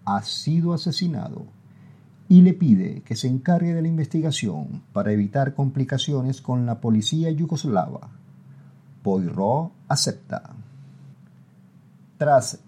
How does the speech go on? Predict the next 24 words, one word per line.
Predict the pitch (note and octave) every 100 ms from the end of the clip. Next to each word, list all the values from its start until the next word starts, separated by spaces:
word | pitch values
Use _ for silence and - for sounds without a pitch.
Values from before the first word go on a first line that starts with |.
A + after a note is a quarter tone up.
| -
examinar | C3 - D#3+ F3+ A#3
el | G3+ D#3
cuerpo | G3+ D3 D3+
de | C#3+
Rachel | E3+ - G2+ D#2+ - -
y |
su | - G#2+
compartimiento, | A2 - D3 C3+ E2+ - - - - - -
Poirot | C3+ C3+ D3+ D3+ D#3 -
determina | - A#2+ B2 G#2+ A#2 D#3 D#3
la | C#3+
verdadera | A2+ G#2 G2 G2 A2+ C3+
identidad | C#3 C3+ C3+ C#3 C#3 C#3
de | D3
Rachel | D3 D3 - D#2+ - - - - - - - - - -
y | C3
posibles | B2 - C#3 C#3 C3+ A#2
motivos | A#2+ A#2 D3+ D#3+ D#3 - -
para | - C#3 C#3+
su | -
asesinato. | D3 D#3 F3 C3+ D#2+ - - - - - - - - - - - _ _ - - - -
Unos | F#3+ F#3+ -
años | B2+ G#2+ F#2+ -
atrás, | F#2 F2+ D#2 - - -